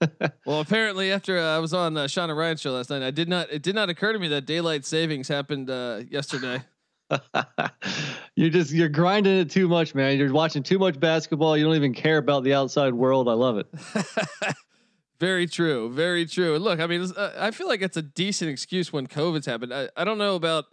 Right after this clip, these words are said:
Speaker 2: I don't know. I mean, I know you, you're in a different part of the country where more things opened up, uh, but here in L A, I mean, it feels like every day's been the same for Pal-, uh,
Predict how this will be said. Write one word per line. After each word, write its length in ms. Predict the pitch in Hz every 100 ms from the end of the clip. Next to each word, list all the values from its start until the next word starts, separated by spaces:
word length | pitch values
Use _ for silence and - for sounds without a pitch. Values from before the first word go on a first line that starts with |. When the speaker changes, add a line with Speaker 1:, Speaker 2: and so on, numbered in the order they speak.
| _ _ _ _ _ _ _ _ _ -
Speaker 2:
I 100 | 190
don't 140 | 226
know. 80 | 214
I 80 | 190
mean, 140 | 190
I 80 | 175
know 100 | 190
you, 260 | 208 185 190
you're 220 | 180 180
in 60 | 175
a 40 |
different 220 | 165 151
part 120 | 175
of 60 | 143
the 60 | 127
country 300 | 151 143 123
where 120 | 120
more 200 | 135 143
things 260 | 135 117
opened 300 | 123 117 120
up, 260 | 123 117 - -
uh, 240 | 123 117
but 160 | 123 123
here 240 | 160 160
in 60 | 143
L 200 | 131 143
A, 160 | 127
I 40 | 113
mean, 200 | 120 117
it 220 | 123 120
feels 340 | - 156 139
like 140 | 135 127
every 180 | 135
day's 220 | 131 131 123
been 140 | 131
the 60 | 117
same 300 | 127 120 113
for 180 | 113
Pal-, 280 | 101 120 107
uh, 120 | -